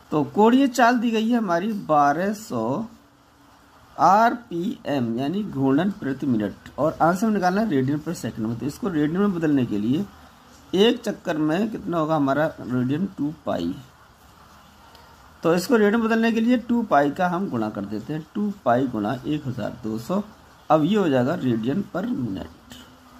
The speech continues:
अब ये radian per minute आएगा, हम radian per minute की जगह radian per second निकालना चाहते हैं तो साठ का भाग और दे देंगे इसमें,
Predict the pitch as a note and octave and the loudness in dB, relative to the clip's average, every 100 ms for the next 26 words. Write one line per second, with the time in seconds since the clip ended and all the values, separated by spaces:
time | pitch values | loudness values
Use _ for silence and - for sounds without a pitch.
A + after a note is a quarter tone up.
0 | - - - - - - - - - - | -20 -20 -20 -20 -20 -20 -20 -20 -20 -20
1 | - - - - - - - F#3+ F#3+ B3+ | -20 -20 -20 -20 -20 -10 4 4 6 4
2 | B3 A#3+ C4 B3+ C4 A#3+ G3 A3 E3 D#3 | 4 4 2 0 0 0 0 0 0 0
3 | G3+ A3 A3+ A#3+ E3+ F3+ F#3 A#3+ A3 G#3+ | 0 0 0 -2 0 -2 0 0 0 0
4 | F#3+ E3 E3+ - C3+ B2+ F3+ E3 E3 G#3+ | 2 0 -2 -4 -2 0 0 0 0 -2
5 | F#3 F#3 - F3 D#3 G#3+ G#3+ D#3+ D#3 C#3 | -4 -6 -4 -2 -2 0 -2 0 0 0
6 | B2+ A2 C3+ C3+ G3 - F#3+ D#3+ D#3+ B2+ | -2 -2 -4 -4 -6 -4 0 0 0 -6
7 | A#2 A2 C#3+ - D#3 A#2 A2+ - E2 D2+ | -2 -4 -4 0 0 0 -4 -6 -10 -8
8 | B2 B2 F2 | -10 -10 -12